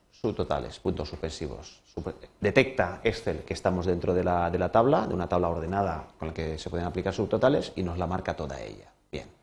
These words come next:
Él nos propone para cada cambio en curso. Bien, curso es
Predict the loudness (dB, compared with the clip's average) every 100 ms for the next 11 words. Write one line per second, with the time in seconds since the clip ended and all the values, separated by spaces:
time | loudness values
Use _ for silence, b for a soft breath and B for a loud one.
0 | _ _ _ _ _ 6 8 6 4 4
1 | 4 2 2 4 6 6 6 6 6 6
2 | 4 4 4 2 -6 -8 -8 -8 -4 -4
3 | -4 -4 -4 -4 -14 -20 -20 _ _ _
4 | _ _ _ _ _ _ _ _ _ _
5 | _ 2 4 2